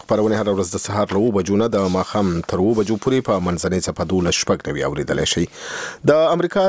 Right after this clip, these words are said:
د دوه زره شپاړسم کال په ولسمشرۍ انتخاباتو کې د روسیې د تورونو د ادعا د خاص څارنوال رابرټ مولر یو ایډیټ شوی رپورټ پرون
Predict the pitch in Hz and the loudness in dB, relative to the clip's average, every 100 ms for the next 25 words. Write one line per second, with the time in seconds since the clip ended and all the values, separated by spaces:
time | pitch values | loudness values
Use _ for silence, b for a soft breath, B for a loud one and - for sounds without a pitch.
0 | 180 156 170 160 139 - 110 - 139 135 | 2 0 2 2 0 0 0 0 -2 0
1 | 127 120 107 95 - 95 - 120 104 - | 0 2 0 0 -2 -2 0 0 0 -2
2 | 101 107 107 - 190 92 85 - 113 113 | 0 0 -2 -2 0 0 -2 -2 2 2
3 | 110 107 98 90 85 - 87 110 110 98 | 2 0 0 -2 -4 -2 0 2 2 2
4 | 85 80 - 101 92 90 - 113 - 98 | 0 -2 0 0 0 -2 0 -2 0 0
5 | 95 95 95 95 92 82 73 - 98 107 | 2 2 2 2 0 -2 -4 -2 2 2
6 | 98 98 95 - - - 87 85 85 - | 2 0 -4 -10 -20 -4 0 2 0 0
7 | - 117 104 - 113 - 87 82 | 2 2 2 0 -2 -2 -4 -2